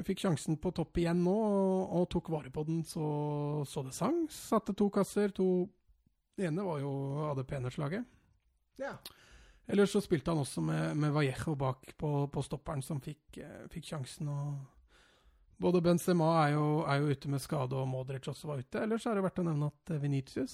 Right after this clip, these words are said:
Speaker 1: han som, eh, tok både La Liga og Champions League, for så vidt litt med storm i, i vinter. Han, eh,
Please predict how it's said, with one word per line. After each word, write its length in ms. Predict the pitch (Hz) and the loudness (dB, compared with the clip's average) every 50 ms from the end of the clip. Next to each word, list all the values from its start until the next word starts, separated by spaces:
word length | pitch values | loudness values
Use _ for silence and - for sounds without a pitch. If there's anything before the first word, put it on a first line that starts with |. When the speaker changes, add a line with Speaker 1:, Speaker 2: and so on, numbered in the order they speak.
| - 196 | -2 -2
Speaker 1:
han 140 | 180 175 - | 0 -2 -2
som, 240 | - - 175 170 165 160 165 165 | -2 -2 0 2 2 2 4 4
eh, 80 | 160 147 143 - - - - _ _ _ _ _ _ _ _ _ - | 2 2 0 -2 -8 -16 -20 _ _ _ _ _ _ _ _ _ 0
tok 180 | 262 254 - 240 208 | 0 2 2 2 4
både 160 | 202 202 190 | 6 8 8
La 80 | 185 190 | 8 8
Liga 220 | 175 151 139 202 220 | 8 6 6 4 6
og 140 | 180 170 - | 4 4 4
Champions 300 | - 143 127 165 131 131 | 4 2 2 0 0 2
League, 160 | 135 175 233 - | 2 0 0 0
for 160 | - 226 - | -2 0 2
så 80 | 233 233 240 | 4 4 4
vidt 160 | 262 - - | 2 0 -2
litt 160 | 196 - - | -2 0 0
med 80 | 202 190 | -2 -2
storm 320 | - - 165 156 160 170 | 0 2 2 2 4 4
i, 380 | 180 180 180 180 180 180 180 175 | 4 4 4 4 4 4 4 2
i 160 | 170 185 175 175 | 2 2 4 4
vinter. 400 | 160 143 156 - - 214 214 202 | 4 2 0 0 0 0 2 2
Han, 160 | 190 185 185 185 | 2 0 0 0
eh, 100 | 180 | 0